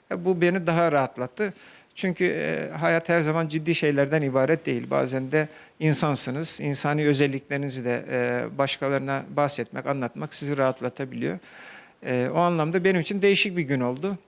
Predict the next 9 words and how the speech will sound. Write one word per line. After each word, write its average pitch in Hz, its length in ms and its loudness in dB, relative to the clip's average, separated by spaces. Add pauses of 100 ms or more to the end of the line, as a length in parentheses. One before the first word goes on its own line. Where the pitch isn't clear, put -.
(600)
E, 160 100 2
ben 175 180 2
de 175 240 0 (240)
hakikaten 170 540 0
mutlu 170 300 2
oldum. 120 220 -2
Teşekkür 156 420 0
ediyorum 123 340 2
kendilerine. 123 600 0